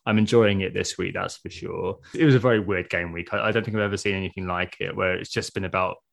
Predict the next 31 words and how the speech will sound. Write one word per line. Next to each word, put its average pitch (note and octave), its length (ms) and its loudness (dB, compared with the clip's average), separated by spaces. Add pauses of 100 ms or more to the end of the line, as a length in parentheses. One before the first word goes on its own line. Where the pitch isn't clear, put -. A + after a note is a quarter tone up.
the G#2+ 80 0
defense - 680 -2
so G#2+ 380 2
strongly, F#2+ 800 -4 (280)
and F#2+ 400 -2 (120)
that A#2+ 300 0 (180)
Chelsea A2+ 480 2
clean F#2+ 260 -6
sheet, F2+ 340 -6
for - 80 -14
example, F#2 300 -6
for - 80 -18
so A2 160 2
many F#2+ 140 -2
people, F#2+ 340 -6
including F#2 320 -2
myself, F2 500 -6 (120)
like, F#2 320 -6
there's G2+ 240 -4
the G#2+ 100 -2
Mbeumo F#2+ 480 2
chance F#2 300 -2
where F2+ 100 0
he F2+ 100 2
hit - 200 -2
the - 80 -8
post. - 640 -2 (180)
So A#2+ 340 6
many G2 220 6
fine F#2 360 4
moments F2+ 340 2